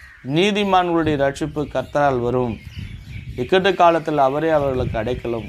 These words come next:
கர்த்தர் அவர்களுக்கு உதவி செய்து அவர்களை விடுவிப்பார், அவர்கள் அவரை நம்பியிருக்கிறபடியால்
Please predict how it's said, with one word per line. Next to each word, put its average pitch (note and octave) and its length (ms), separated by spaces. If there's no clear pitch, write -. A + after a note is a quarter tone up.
கர்த்தர் F3+ 520
அவர்களுக்கு D#3 440
உதவி D3+ 340
செய்து C#3 360
அவர்களை C3+ 320
விடுவிப்பார், B2+ 640
அவர்கள் C#3+ 420
அவரை C#3+ 260
நம்பியிருக்கிறபடியால் C#3 1080